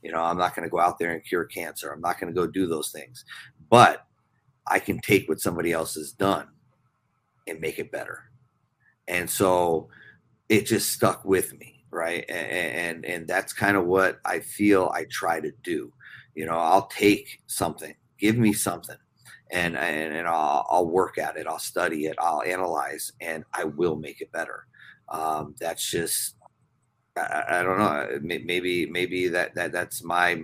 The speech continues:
my X factor. I, I, I don't know, but, um, it works. You know, it really does. I'm, I'm not gonna be, you know, I'm not trying to freaking reinvent the wheel, man. And, and I'm not, um,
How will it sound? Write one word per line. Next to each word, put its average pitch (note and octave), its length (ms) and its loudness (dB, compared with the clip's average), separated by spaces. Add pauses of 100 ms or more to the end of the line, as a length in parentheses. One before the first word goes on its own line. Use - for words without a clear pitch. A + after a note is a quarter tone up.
(880)
my F#2 180 4
X - 240 0
factor. B1+ 480 -2
I, F2+ 140 2
I, E2 300 2
I F2+ 40 2
don't F2+ 220 -2
know, F2+ 380 0
but, D#2 260 -2 (480)
um, D#2 560 2 (500)
it F#2 180 4
works. B2+ 640 4
You F2 120 -8
know, E2 180 -4
it E2 100 0
really F#2 240 4
does. F#2 320 0
I'm, E2+ 340 -2
I'm G2 160 -2
not G2 220 -2
gonna F2+ 120 -6
be, E2+ 120 -2
you D#2+ 260 -2
know, D#2 160 -8 (720)
I'm F#2+ 140 -2
not F#2+ 160 4
trying F#2 260 4
to E2 60 -4
freaking E2 320 -4
reinvent E2 440 -4
the C#2+ 60 -10
wheel, D#2+ 240 0
man. D#2 320 -10 (140)
And, D#2+ 140 -8
and D2+ 380 -6
I'm E2+ 160 -2
not, E2+ 340 6
um, D#2 220 0